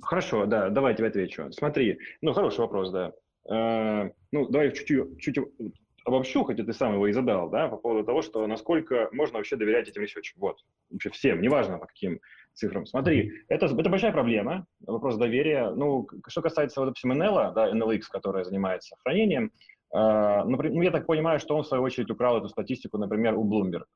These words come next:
Speaker 1: который Bloomberg Нефть, да. То есть вот ты можешь прям загуглить, там, э, напиши там raw materials bat-, э, battery, там, или battery storage, и напиши там, м, литий, да? Вот и ты получишь просто в Google картинках дофига их выступлений, все свежие, вот прям этого года.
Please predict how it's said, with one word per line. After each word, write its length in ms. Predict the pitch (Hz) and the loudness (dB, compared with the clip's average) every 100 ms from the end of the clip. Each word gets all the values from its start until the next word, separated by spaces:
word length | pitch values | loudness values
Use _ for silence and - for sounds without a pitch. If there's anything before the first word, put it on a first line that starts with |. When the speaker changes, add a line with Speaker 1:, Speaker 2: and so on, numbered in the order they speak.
| _ - | _ -10
Speaker 1:
который 260 | 104 98 | -4 -2
Bloomberg 520 | 95 - 107 117 101 - | -2 -2 0 2 2 0
Нефть, 300 | 90 78 - _ | -4 -4 -8 _
да. 220 | 107 175 - _ - - - | -4 -4 -8 _ -20 -14 -6
То 60 | |
есть 180 | 87 107 | -4 -2
вот 160 | 107 127 | 2 4
ты 60 | |
можешь 180 | 135 117 | 4 2
прям 140 | 131 | 2
загуглить, 440 | 110 139 202 220 240 - _ - | 2 4 4 2 -2 -14 _ 0
там, 320 | 104 98 - - _ - | 2 2 0 -10 _ 0
э, 500 | 98 95 95 92 92 87 _ _ | 2 4 4 4 0 -4 _ _
напиши 260 | 98 98 123 | -6 -2 -2
там 180 | 95 98 | 2 4
raw 220 | 170 160 | 4 4
materials 560 | 123 120 143 113 95 | 4 2 2 2 0
bat-, 240 | 87 110 - 92 | 0 -2 -2 -4
э, 460 | 101 98 95 92 | 0 2 2 0
battery, 680 | 92 151 202 175 147 131 - - _ | 0 0 0 0 0 0 -4 -16 _
там, 180 | - 190 | -6 -4
или 180 | 90 87 | -4 -2
battery 260 | 107 98 95 | 0 0 -2
storage, 600 | - 208 165 - - - - | 0 2 2 -2 -10 -16 -4
и 100 | 113 | -4
напиши 240 | 107 101 | -2 -4
там, 260 | 90 85 - _ _ _ | -4 -8 -10 _ _ _
м, 560 | - 80 95 92 87 82 - - | -14 -8 -6 -6 -8 -10 -12 -2
литий, 480 | 123 110 - - - | 2 2 0 -12 -12
да? 240 | - 139 185 - - - | -4 -2 -2 -10 -20 -6
Вот 140 | 95 170 | -2 2
и 40 | |
ты 100 | 170 160 | 2 0
получишь 360 | - 170 143 - | 0 0 0 0
просто 220 | 147 117 | 0 2
в 40 | 104 | 2
Google 220 | 127 113 | 2 4
картинках 580 | - - 110 151 104 98 | 2 2 2 2 0 -2
дофига 320 | 104 120 104 | -2 0 0
их 100 | - | 0
выступлений, 480 | - 113 190 165 101 | -8 -4 -2 0 -2
все 160 | 151 | -4
свежие, 420 | - 165 131 107 | -2 0 0 0
вот 200 | 95 104 | -2 -4
прям 180 | - 113 | -4 -4
этого 240 | 110 95 92 | -2 -4 -4
года. 240 | 85 - | -4 -6